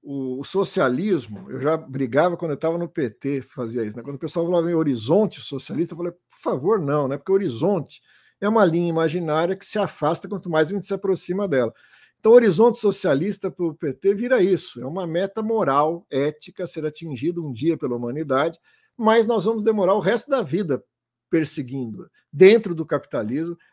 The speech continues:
dentro da ordem burguesa e dentro do Estado burguês. Isso só pode dar errado, né? Isso tem problemas e contradições incontornáveis. Portanto, a volta do petismo ao governo,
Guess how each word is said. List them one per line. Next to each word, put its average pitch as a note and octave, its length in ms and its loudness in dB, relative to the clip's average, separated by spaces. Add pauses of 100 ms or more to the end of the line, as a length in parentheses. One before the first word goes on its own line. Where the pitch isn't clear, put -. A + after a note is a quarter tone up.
(100)
dentro G3 380 0
da E3 140 2
ordem C#3+ 240 2
burguesa B2 520 -6 (220)
e F4+ 100 2
dentro B3 360 8
do C#4+ 60 -8
Estado G#3+ 360 -4
burguês. C#3+ 560 -6 (460)
Isso E4 160 0
só A4 120 4
pode B3+ 280 0
dar C#4+ 80 6
errado, D3 560 2 (540)
né? D#3+ 360 -4 (240)
Isso E3 260 -8
tem G3 360 -6 (100)
problemas F3 400 -6
e F3+ 60 -8
contradições E3+ 840 -8 (920)
incontornáveis. F3+ 1120 2 (320)
Portanto, G#3+ 680 4 (400)
a E3+ 160 2
volta G3 520 6
do C#3+ 100 -8
petismo B2+ 560 -10
ao A#2 80 -8
governo, A2+ 720 -2